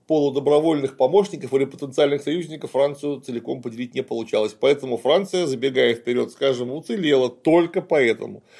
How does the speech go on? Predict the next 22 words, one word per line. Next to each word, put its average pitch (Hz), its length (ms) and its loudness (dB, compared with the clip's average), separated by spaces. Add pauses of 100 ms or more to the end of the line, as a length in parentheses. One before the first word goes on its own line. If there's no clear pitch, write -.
(360)
При 180 400 4
отсутствии 117 1040 -2
короля, 185 500 4 (220)
при 147 360 -2
малолетнем 127 680 0
дофине, 190 840 2 (640)
при 175 180 2
чудовищной 180 640 4
грызне 139 440 -2
и 135 200 4
экономических 131 560 -4
проблемах, 180 480 0
которые 160 420 0
были 147 320 -2
вокруг 139 440 0
этого 135 260 -2
всего, 135 340 -2
уцелеть 143 420 -6
бы 131 160 -4
им 127 220 -8
не - 80 -12
светило. - 420 -14